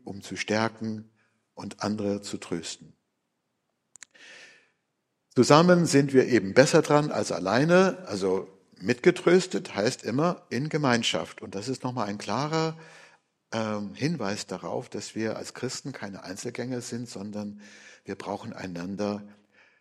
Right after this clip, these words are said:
für die Glaubensstärkung. In der Woche sind wir in sek-, meistens im säkularen Umfeld und, äh,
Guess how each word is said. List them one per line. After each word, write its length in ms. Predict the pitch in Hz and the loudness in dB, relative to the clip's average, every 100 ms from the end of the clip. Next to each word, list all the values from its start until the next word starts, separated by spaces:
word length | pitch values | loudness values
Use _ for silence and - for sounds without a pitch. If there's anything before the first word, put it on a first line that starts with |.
| _ | _
für 120 | 110 | -4
die 200 | 104 107 | 0 0
Glaubensstärkung. 880 | 104 95 90 95 - - 87 - 101 | -2 -4 -4 -6 -8 -6 -8 -8 -8
In 140 | 135 156 | -2 2
der 300 | 151 127 120 - _ | 4 4 0 -10 _
Woche 340 | - - - 139 | 0 2 6 4
sind 300 | - 123 - | 4 -4 -2
wir 480 | 127 123 123 127 - | 0 2 0 -2 -6
in 160 | 110 107 | -8 -4
sek-, 280 | 131 123 - - - | -2 -2 -6 -18 -4
meistens 480 | 110 123 - 123 | -2 -2 -4 -6
im 120 | - 101 | -8 -4
säkularen 520 | 123 123 113 95 92 | -4 -2 -2 -4 -6
Umfeld 640 | 135 165 170 165 165 - _ - - - - - _ _ | -6 0 4 4 2 -6 _ -20 -20 -20 -20 -20 _ _
und, 340 | - 123 117 - | -2 -2 -4 -4
äh, 340 | 107 110 110 | -2 0 -2